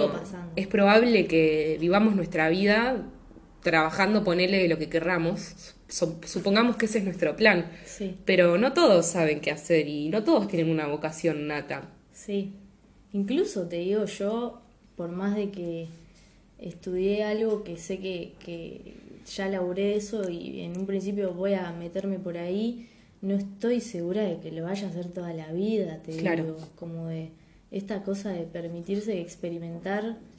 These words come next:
Speaker 1: que también a, a través del hacer uno aprende y, y bueno, eso, como de si te identificás con algo también es, eh, esa, esa disciplina que,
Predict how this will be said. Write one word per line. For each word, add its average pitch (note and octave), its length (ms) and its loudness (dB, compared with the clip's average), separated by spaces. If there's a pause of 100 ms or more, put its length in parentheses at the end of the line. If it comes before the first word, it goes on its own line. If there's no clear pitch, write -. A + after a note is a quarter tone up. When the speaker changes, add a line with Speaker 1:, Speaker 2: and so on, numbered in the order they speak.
(180)
Speaker 1:
que F3 80 -14
también E3+ 360 -6
a, G3 160 -8
a E3 80 -10
través F#3 240 -4
del F#3+ 160 -2
hacer G3 520 -2
uno F3+ 440 -10
aprende G3+ 840 -4
y, E3 220 -12 (1400)
y E3+ 120 -14
bueno, E3+ 360 -10
eso, E3+ 360 -12
como D#3+ 280 -14
de D#3+ 160 -12
si F3 160 -8
te F3+ 120 -4
identificás F3+ 640 -4
con G3+ 260 -4
algo G#3+ 340 -2
también F3+ 400 -6
es, - 400 -8 (680)
eh, E3 580 -12
esa, F3+ 760 -6
esa G3+ 240 -6
disciplina F#3+ 840 -4
que, D#3 400 -12